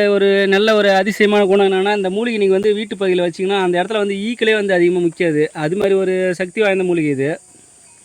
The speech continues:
உடைஞ்ச எலும்பை கூட, சுக்குநூறா உடைஞ்ச எலும்பை கூட வந்து ஒண்ணு கூட்டுற அளவுக்கு இதுக்கு சக்தி இருக்கு இந்த மூலிகைக்கு.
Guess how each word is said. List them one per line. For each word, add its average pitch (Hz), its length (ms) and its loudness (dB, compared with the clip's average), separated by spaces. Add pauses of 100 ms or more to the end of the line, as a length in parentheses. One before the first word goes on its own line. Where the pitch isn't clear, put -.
(960)
உடைஞ்ச 220 300 2
எலும்பை 240 380 4
கூட, 226 140 2
சுக்குநூறா 226 480 -2
உடைஞ்ச 214 280 0
எலும்பை 202 280 0
கூட 208 160 -2
வந்து 196 340 0
ஒண்ணு 202 40 -2
கூட்டுற 196 300 -4
அளவுக்கு 180 260 -2
இதுக்கு 165 180 -2
சக்தி 156 260 -6
இருக்கு 147 200 -2
இந்த 139 120 0
மூலிகைக்கு. 139 520 -2